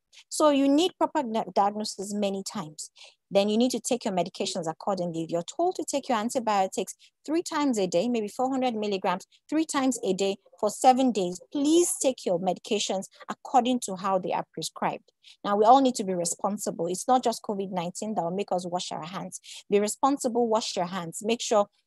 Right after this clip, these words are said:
you don't pass your germs from one person to the other, such that if you even have some kind of superbug on you, you do not pass it to the next person. It stops where you wash your hand.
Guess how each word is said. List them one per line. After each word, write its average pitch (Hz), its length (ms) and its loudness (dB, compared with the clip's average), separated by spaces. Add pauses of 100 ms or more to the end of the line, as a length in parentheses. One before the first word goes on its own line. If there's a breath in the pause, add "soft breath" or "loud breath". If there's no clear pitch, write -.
you 202 140 2
don't 240 260 6
pass - 260 -2
your 180 100 0
germs 208 300 0
from 175 140 -4
one 190 200 -2
person 190 320 -6
to 180 100 -8
the 170 120 -4
other, 170 260 -2
such 233 260 -2
that 185 200 2
if 208 100 -6
you 220 100 0
even 285 220 0
have 294 240 0
some 226 160 -4
kind 240 320 -2
of 175 120 -2 (360 loud breath)
superbug 262 560 4
on 202 160 0
you, 226 260 0 (280)
you 196 160 0
do 190 80 -2
not 226 260 0
pass 214 160 -6
it 190 140 -8
to 190 100 -12
the 190 80 0
next 190 260 -2
person. 170 320 -6
It 185 120 -8
stops - 560 -2 (240)
where 208 460 4
you 180 200 -4
wash 185 540 -2
your 156 100 -2
hand. 156 380 -6